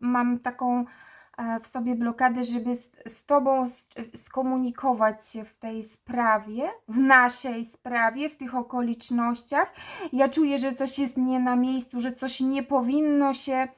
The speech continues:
zadziać, czegoś nie powinno być, ja czegoś nie powinienem pokazać, więc ja to, e, będę w sobie nosił. Ja do ciebie mam miłość, ale nieszczęśliwy jestem z tym. Miłość, która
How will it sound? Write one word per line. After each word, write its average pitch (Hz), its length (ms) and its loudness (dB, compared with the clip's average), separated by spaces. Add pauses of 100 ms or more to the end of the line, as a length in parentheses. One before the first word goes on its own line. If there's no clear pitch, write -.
(640)
zadziać, 226 720 0
czegoś 247 380 -4
nie 254 180 0
powinno 247 400 2
być, 311 200 -2
ja 262 120 4
czegoś 262 420 -2
nie 254 160 -2
powinienem 247 560 0
pokazać, 240 460 0
więc 226 300 -4
ja 233 240 4
to, 285 220 2 (480)
e, 240 140 -6
będę 269 400 4
w - 60 -10
sobie 269 440 2
nosił. 240 560 0
Ja 247 240 6
do 247 160 -2
ciebie 262 360 -4
mam 247 300 2
miłość, 285 380 0
ale 247 240 2
nieszczęśliwy 254 760 -4
jestem 220 460 -10
z - 120 -16
tym. 214 400 -12 (1120)
Miłość, 294 580 2
która 254 480 2